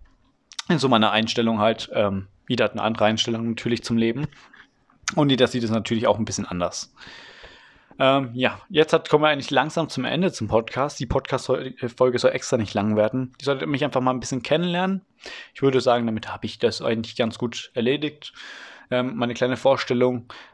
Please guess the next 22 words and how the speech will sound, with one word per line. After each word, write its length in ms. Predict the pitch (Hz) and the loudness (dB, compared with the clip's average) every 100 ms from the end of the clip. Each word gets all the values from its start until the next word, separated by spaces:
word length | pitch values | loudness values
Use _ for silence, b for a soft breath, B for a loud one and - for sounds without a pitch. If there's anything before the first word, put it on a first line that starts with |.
| - | -4
Ähm, 260 | 127 127 127 | -2 0 2
wir 80 | |
werden 160 | 143 180 | 4 4
nächstes 240 | 156 - | 2 -2
Mal 80 | 156 | 0
über 120 | 143 | 2
ein 60 | 135 | 2
paar 180 | 131 135 | 2 0
bestimmte 380 | 117 135 127 113 | 0 -4 -4 -4
Themen 300 | 139 156 113 | -4 -2 0
reden, 400 | 107 113 143 170 | 0 -2 -4 0
aber 180 | 117 120 | 2 2
ich 120 | - | 2
will 60 | |
jetzt 180 | 131 127 | 0 0
diese 220 | 147 120 | -6 -6
Podcast-Folge 760 | - 127 - 127 - - 120 123 | -4 -4 0 -2 0 2 4 4
als 340 | 117 113 - | 2 0 -8
Vorstellungsfolge, 1300 | - 135 - 131 135 131 117 - - 135 135 131 - - - | 0 2 2 0 0 0 -6 -6 4 4 4 0 -4 -10 -2
äh, 140 | 110 | 0
einfach 300 | 107 98 98 | 0 -4 -4
lassen 420 | 107 135 - 180 | -2 -2 -2 -4